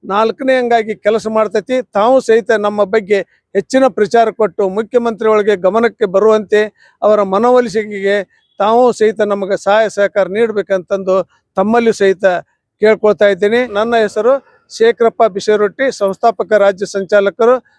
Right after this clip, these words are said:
ನನ್ನ ಜೊತೆಯಾಗಿ ವಿಜಯ್ ಅಣಜಿ ರಾಜ್ಯ ಸಂಚಾಲಕರಿದ್ದಾರೆ, ಅಶೋಕ್ ಸಜ್ಜನ್ ಅವರು ಸಂಸ್ಥಾಪಕ ಸಂಚಾಲಕರಿದ್ದಾರೆ, ಆ, ಎಂ ಎಸ್ ಸವಣೂರ್ ಸರ್ ಇವರು ನಮ್ಮ ನೌಕರ ಸಂಘದ ಸಂಚಾಲಕರು, ಅವರು ಇದ್ದಾರೆ. ಜೊತೆಗೆ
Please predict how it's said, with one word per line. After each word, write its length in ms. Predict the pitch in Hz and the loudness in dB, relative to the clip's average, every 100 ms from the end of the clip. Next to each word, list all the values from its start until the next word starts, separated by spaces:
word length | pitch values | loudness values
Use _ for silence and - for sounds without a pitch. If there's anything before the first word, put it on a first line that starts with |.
| _ | _
ನನ್ನ 260 | 208 214 208 | -4 -2 -2
ಜೊತೆಯಾಗಿ 600 | 175 190 233 226 220 208 | -2 -2 2 2 2 -2
ವಿಜಯ್ 360 | 175 180 233 220 | -6 -2 0 0
ಅಣಜಿ 360 | 202 185 214 | -2 -2 0
ರಾಜ್ಯ 320 | 190 208 202 | 0 0 -2
ಸಂಚಾಲಕರಿದ್ದಾರೆ, 1000 | 208 208 196 202 202 202 196 180 202 233 226 _ _ _ | -4 -4 0 0 0 -2 -2 0 0 0 -4 _ _ _
ಅಶೋಕ್ 400 | 185 233 233 - | -4 0 0 0
ಸಜ್ಜನ್ 400 | 208 185 226 220 | -6 -2 -2 0
ಅವರು 280 | 208 202 180 | 0 0 -4
ಸಂಸ್ಥಾಪಕ 580 | - 185 - 220 - 202 | -4 -6 0 -2 0 -6
ಸಂಚಾಲಕರಿದ್ದಾರೆ, 1080 | 180 196 208 196 196 196 180 196 202 233 247 _ _ _ - | -4 -2 0 0 0 -2 0 0 2 0 -2 _ _ _ -4
ಆ, 80 | 208 208 208 208 - - 156 147 - 202 - | 0 0 0 -2 -10 -20 -20 -14 -8 -8 -2
ಎಂ 280 | 202 208 226 | 0 2 0
ಎಸ್ 180 | 240 - | -2 0
ಸವಣೂರ್ 380 | 208 226 247 | 0 2 0
ಸರ್ 460 | - 226 220 190 - _ _ - | 2 0 2 0 -4 _ _ -4
ಇವರು 280 | 214 247 254 | 2 2 2
ನಮ್ಮ 240 | 233 220 | 0 -2
ನೌಕರ 380 | 208 214 226 220 | -2 -2 0 -4
ಸಂಘದ 400 | 208 214 208 202 | -2 -4 -2 -2
ಸಂಚಾಲಕರು, 800 | 202 196 226 220 214 226 240 254 - _ - | -2 -2 2 2 0 0 0 0 -6 _ -2
ಅವರು 240 | 214 254 | 2 2
ಇದ್ದಾರೆ. 500 | 240 185 220 214 220 175 _ _ - | 0 0 0 0 -4 -6 _ _ -8
ಜೊತೆಗೆ 520 | 165 202 247 233 196 | -6 0 0 2 -2